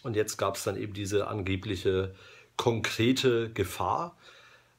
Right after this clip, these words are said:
Äh, ich bin froh, dass nichts passiert ist, aber es sind, äh, schon ganz komische Sachen, die im Moment auf der Welt passieren. Kommen wir zu schönen Geschichten. Äh, Dota heute, äh, beim Turnier in Frankfurt. Eins meiner Highlights war das Interview mit Jonathan Berg.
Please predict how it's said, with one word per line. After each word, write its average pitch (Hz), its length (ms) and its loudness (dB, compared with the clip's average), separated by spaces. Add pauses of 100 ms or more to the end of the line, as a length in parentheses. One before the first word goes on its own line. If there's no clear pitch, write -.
(100)
Äh, 110 160 2
ich 104 120 -4
bin 117 120 2
froh, 127 200 6
dass 117 180 4
nichts 113 160 -2
passiert 127 340 0
ist, 107 200 0
aber 98 420 2
es 98 180 -4
sind, 104 400 -4
äh, 95 260 2
schon 92 280 -2
ganz 95 260 0
komische 104 320 0
Sachen, 98 240 0
die 95 80 -2
im 92 60 -2
Moment 92 240 -2
auf 95 140 -8
der 92 100 -2
Welt 87 180 -2
passieren. 95 400 -10 (100)
Kommen 175 200 4
wir 160 40 4
zu - 140 2
schönen 165 340 0
Geschichten. 143 520 -2
Äh, 110 260 2
Dota 131 340 2
heute, 127 320 2 (600)
äh, 110 160 2
beim 101 200 2
Turnier 110 260 0
in 104 40 -4
Frankfurt. 107 540 0
Eins 113 260 -8
meiner 101 220 0
Highlights 107 340 -2
war 98 380 0
das 101 160 0
Interview 127 500 0
mit 104 160 0
Jonathan 107 680 0
Berg. 107 420 0